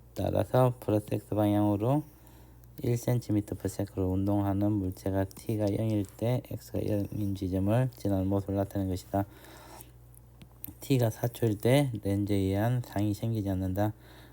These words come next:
렌즈에 의한 상이 생기지 않을 때는 물체가 초점에 있을 때죠. 그래서 사 초일 때는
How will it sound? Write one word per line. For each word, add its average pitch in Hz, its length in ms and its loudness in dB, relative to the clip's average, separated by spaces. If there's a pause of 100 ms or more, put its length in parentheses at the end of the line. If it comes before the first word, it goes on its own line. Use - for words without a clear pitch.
(160)
렌즈에 117 320 2
의한 117 440 2
상이 113 300 -2
생기지 117 420 2
않을 95 220 2
때는 127 440 0 (1120)
물체가 110 480 0 (140)
초점에 120 500 2
있을 92 320 -2
때죠. 120 380 -2 (100)
그래서 117 480 -2 (960)
사 - 300 -6
초일 117 380 0
때는 131 580 0